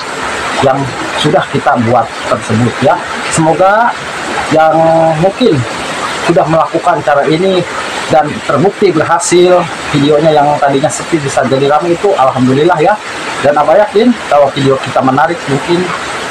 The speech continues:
insya Allah, apalagi kalau sahabat semua mempunyai grup nih,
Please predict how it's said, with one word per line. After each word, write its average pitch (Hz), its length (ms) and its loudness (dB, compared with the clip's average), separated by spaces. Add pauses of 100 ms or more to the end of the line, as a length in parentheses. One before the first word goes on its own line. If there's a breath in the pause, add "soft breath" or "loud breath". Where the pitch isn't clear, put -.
(400)
insya 123 240 2
Allah, 139 240 2
apalagi 131 400 2
kalau 147 240 2
sahabat 127 320 0
semua 147 400 2
mempunyai 131 560 2
grup 180 240 0
nih, 156 80 0